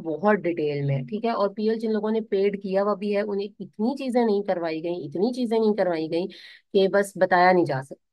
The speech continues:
ठीक है। So पीएल इतना in depth है कि उसके main hot topics को touch नहीं सिर्फ किया जा सकता, क्योंकि बाकी चीजें भी linked होती हैं। तो वो तो ऐसी है कि दो ढाई महीने proper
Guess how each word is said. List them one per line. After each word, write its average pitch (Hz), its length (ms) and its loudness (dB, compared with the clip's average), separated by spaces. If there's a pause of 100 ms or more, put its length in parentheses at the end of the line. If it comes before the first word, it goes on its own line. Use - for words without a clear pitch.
(240)
ठीक 220 140 -4
है। 233 80 2 (320)
So 208 240 4
पीएल 240 300 4
इतना 247 300 2
in 240 140 4
depth 226 180 -2
है 247 100 2
कि 247 180 -2
उसके 226 340 -2
main 220 340 4 (100)
hot 196 260 0
topics 214 340 -2
को 226 140 -2
touch 190 360 -2
नहीं 202 220 2
सिर्फ 185 300 -2
किया 165 160 -2
जा 160 180 -2
सकता, 185 260 -4
क्योंकि 214 300 -2
बाकी 165 300 -2
चीजें 202 280 2
भी 190 80 4
linked 165 320 2
होती 143 180 -6
हैं। 170 100 -6
तो 196 100 -2
वो 220 120 0
तो 226 100 0
ऐसी 214 260 -2
है 226 60 -4
कि 220 100 0
दो 196 240 4
ढाई 180 300 2
महीने 185 360 0
proper 190 480 0